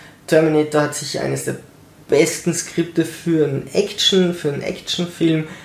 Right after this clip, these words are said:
Es ist unglaublich durchdacht. In dieser Zeit haben ganz, ganz viele Schauspieler und Regisseure versucht, Apokalypse, Postapokalypse, Zeitreise und dieses ganze Ding noch mit irgendwelchen Robotern und Cyborgs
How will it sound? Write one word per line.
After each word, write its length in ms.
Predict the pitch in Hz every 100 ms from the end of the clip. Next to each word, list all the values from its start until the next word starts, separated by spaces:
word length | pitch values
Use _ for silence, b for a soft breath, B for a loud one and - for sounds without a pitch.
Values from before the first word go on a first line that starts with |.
| B
Es 200 | 147 151
ist 300 | 151 - -
unglaublich 640 | 208 220 196 165 165 165
durchdacht. 560 | 151 151 - 139 135 -
In 80 | 139
dieser 280 | 160 156 151
Zeit 240 | 139 131
haben 140 | 156 156 -
ganz, 420 | 139 180 185 185
ganz 360 | 156 160 160 -
viele 380 | - 156 156 B B B B
Schauspieler 720 | - 160 170 170 - 165 151
und 120 | 143
Regisseure 640 | 139 139 - - 160 160 139
versucht, 580 | 156 - - 170 160 - B B B B B - - - -
Apokalypse, 920 | 190 190 190 180 165 151 - 156 139
Postapokalypse, 1300 | - - 190 202 180 160 165 175 156 156 - - 127
Zeitreise 800 | - 160 185 - 165 147 151 156
und 160 | 156
dieses 320 | 190 180 180 -
ganze 380 | 226 202 202
Ding 240 | 196 196 208
noch 200 | 170 175
mit 220 | 165 -
irgendwelchen 480 | 180 185 180 151 156
Robotern 480 | 151 151 170 160 135
und 140 | 151
Cyborgs 480 | - 151 151 151